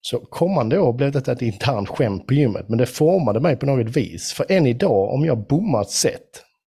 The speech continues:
och missar liksom vad jag tänkt att lyfta, så i mitt eget huvud beskyller jag omedelbart mig själv för att inte ha tagit i tillräckligt. Jag drar aldrig någon offerkofta att, "Åh, det var för tungt", utan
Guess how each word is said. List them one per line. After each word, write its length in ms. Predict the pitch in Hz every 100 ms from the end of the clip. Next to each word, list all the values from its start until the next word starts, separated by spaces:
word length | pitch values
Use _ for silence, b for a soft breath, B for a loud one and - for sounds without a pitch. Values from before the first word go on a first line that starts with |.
| _ _ _ -
och 80 | 120
missar 440 | 131 151 - 95
liksom 300 | 90 - 110
vad 100 | 104
jag 140 | 101
tänkt 280 | - 104 98
att 60 | 98
lyfta, 360 | 113 - 78 - B B -
så 160 | -
i 60 | 135
mitt 200 | 147 135
eget 460 | 196 139 117 107
huvud 380 | 151 208 123 85 - _ _
beskyller 380 | 123 - 170 123
jag 220 | 131 117
omedelbart 680 | 135 165 143 101 95 95 92
mig 120 | 101
själv 340 | - 151 95 82
för 160 | -
att 100 | -
inte 220 | 110 113
ha 40 | 95
tagit 280 | 90 87 101
i 100 | 82
tillräckligt. 540 | - 104 85 - - _ _ _ _ _ _ _ -
Jag 160 | 117
drar 120 | 123 131
aldrig 240 | 143 110
någon 200 | 110 135
offerkofta 500 | 131 - - 104 98
att, 80 | 92
"Åh, 140 | 98
det 80 | 95
var 100 | 95
för 120 | -
tungt", 420 | - 110 85 92
utan 280 | 95 98 92